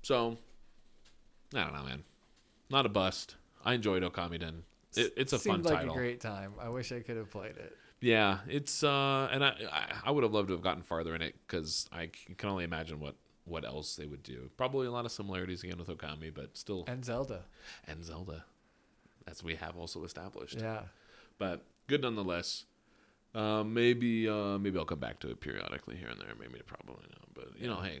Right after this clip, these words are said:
Speaker 1: good
Speaker 2: Yeah.
Speaker 1: game. Good game.
Speaker 2: It
Speaker 1: Well
Speaker 2: was,
Speaker 1: done, guys.
Speaker 2: yeah. We have already spun the wheel, as we have once, once before said. This is a re-recording. Uh, we're already a week into play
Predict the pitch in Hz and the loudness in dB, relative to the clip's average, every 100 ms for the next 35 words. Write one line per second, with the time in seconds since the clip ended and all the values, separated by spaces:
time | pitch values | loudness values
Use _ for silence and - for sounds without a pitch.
0 | 95 - - - - - 110 90 71 - | -8 -6 -6 -6 -10 -2 -2 -2 -8 -12
1 | - 185 196 208 160 151 - - 160 147 | -4 2 4 4 0 -4 -8 -8 -4 -4
2 | 95 - _ _ _ _ _ _ _ _ | -4 -12 _ _ _ _ _ _ _ _
3 | _ _ _ _ _ _ _ 147 156 143 | _ _ _ _ _ _ _ 2 4 4
4 | 120 151 160 160 156 143 - 135 135 120 | 0 0 4 4 2 0 0 0 0 -2
5 | 120 127 147 147 - 123 113 113 104 113 | -2 -2 -4 -6 -6 -4 -2 -4 -4 -6
6 | - 107 113 - - 147 - 151 156 143 | -6 -6 -6 -8 -10 -12 -8 -2 -2 -4
7 | - - 131 117 - 127 117 123 123 _ | -6 -2 0 0 -2 -2 -2 -2 -6 _
8 | - 127 - 139 120 110 107 131 117 107 | -8 -6 -4 -2 -2 -2 -2 -4 -4 -6
9 | 113 104 107 110 113 - _ _ _ _ | -6 -4 -4 -6 -8 -14 _ _ _ _
10 | _ 131 123 127 131 139 147 135 120 123 | _ -2 0 0 2 4 6 6 2 0
11 | 110 101 92 - 107 104 117 107 110 101 | -2 -4 -6 -10 -8 -4 -4 -4 -4 -6
12 | 92 92 90 - 95 95 95 | -6 -8 -8 -8 -6 -4 -6